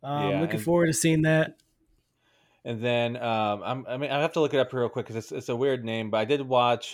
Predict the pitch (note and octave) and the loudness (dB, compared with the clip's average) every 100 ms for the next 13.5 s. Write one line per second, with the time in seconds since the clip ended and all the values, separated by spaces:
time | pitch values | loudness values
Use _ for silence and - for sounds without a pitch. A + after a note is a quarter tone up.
0 | B2 A2+ A2 A2+ A#2+ A2+ A2 A2 A2+ A2 | -4 -2 -2 -4 -6 -6 -8 -6 -6 -6
1 | G#2+ G#2 G#2 G2+ G#2 G#2+ G#2+ G2+ A2+ A2 | -6 -4 -2 -2 -2 -4 -6 -10 -12 -6
2 | A2 G#2+ A2 A2+ G#2 _ _ _ F2+ F#2 | -6 -4 -6 -8 -14 _ _ _ -10 -8
3 | F2+ F2 E2+ E2 _ _ _ - - D#3 | -6 -8 -12 -16 _ _ _ -14 -8 -2
4 | D#3+ E3+ E3 E3 E3+ - - _ _ _ | -2 0 0 0 -2 -6 -18 _ _ _
5 | _ - D3+ D#3+ E3+ D#3 D3 C#3+ C#3 C#3 | _ 0 2 2 2 2 4 0 -2 -6
6 | B2 - - - B2+ B2 B2 G#2+ - A2+ | -8 -8 -8 2 2 4 0 -2 -2 -2
7 | A#2 A2+ A2+ G#2 - B2 - C3 B2+ A#2+ | 0 0 0 -4 -10 -12 -8 -2 0 4
8 | B2 B2 A#2 A2+ A2+ A2+ A2+ G#2 G2+ G2 | 4 2 0 -4 -4 -4 -8 -6 -4 -4
9 | F#2 F#2 F2 D2 - A2 G#2 G2 G2+ F#2+ | -4 -8 -10 -16 -16 -16 -14 -16 -16 -18
10 | E2+ G2+ G2 G2 G2 G2 G2 - _ _ | -12 -10 -8 -8 -8 -10 -14 -18 _ _
11 | _ _ _ _ _ A#2 G#2+ A#2+ B2+ B2+ | _ _ _ _ _ -6 -2 2 2 2
12 | A#2+ A#2 - A2 F#2 G2+ G#2 G2+ - G#2+ | -4 -4 -6 -10 -2 0 0 -2 -8 -12
13 | G2+ - G2+ G2 | -12 -6 -4 -4